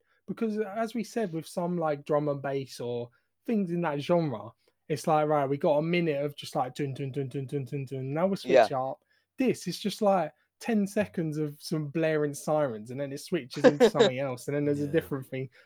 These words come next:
Speaker 1: But it all works so perfectly.
Speaker 2: Exactly. Uh,
Speaker 1: It's
Speaker 2: the wha-, so
Speaker 1: crazy.
Speaker 2: the one thing I did say now, I, I was, I was gonna not say this, but I'm gonna say it anyway.
Speaker 1: Hmm.
Speaker 2: This song reminded me of, like, old school fighter games, like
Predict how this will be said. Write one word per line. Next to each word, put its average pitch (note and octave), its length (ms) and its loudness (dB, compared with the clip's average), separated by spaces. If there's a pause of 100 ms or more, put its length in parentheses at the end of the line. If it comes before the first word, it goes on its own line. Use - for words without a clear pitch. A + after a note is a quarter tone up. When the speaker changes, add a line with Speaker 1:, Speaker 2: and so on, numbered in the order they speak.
(100)
Speaker 1:
But G3 100 2
it F3+ 60 0
all G3+ 140 8
works F#3 480 4
so D3+ 100 2
perfectly. E3 460 -4 (320)
Speaker 2:
Exactly. C#3+ 640 8
Uh, D3 300 12
Speaker 1:
It's - 100 -20
Speaker 2:
the D3 80 -4
wha-, E3+ 200 4
so G3+ 200 10
Speaker 1:
crazy. F#3 100 2
Speaker 2:
the F3 80 -2
one G3 380 8
thing F#3+ 240 0
I D3+ 100 10
did D#3+ 240 0
say D3 260 6
now, A2+ 260 4 (840)
I, E3+ 160 12 (240)
I D3 80 12
was, F3 280 6
I D#3 80 12
was F3 140 6
gonna F#3+ 220 6
not E3 260 12
say B2+ 180 4
this, G#2 100 -6
but C#3 100 6
I'm D#3 60 6
gonna F#3 140 4
say C#3+ 240 10
it A#2+ 60 8
anyway. G2 400 2 (640)
Speaker 1:
Hmm. D3+ 120 -4
Speaker 2:
This G3+ 180 6
song A#3 360 10
reminded F3+ 600 8
me G2+ 300 -2 (100)
of, C3+ 200 6
like, B2+ 260 6 (180)
old F3 340 10
school F3 380 2
fighter C#3 540 8
games, F#2+ 380 -2
like A2 160 4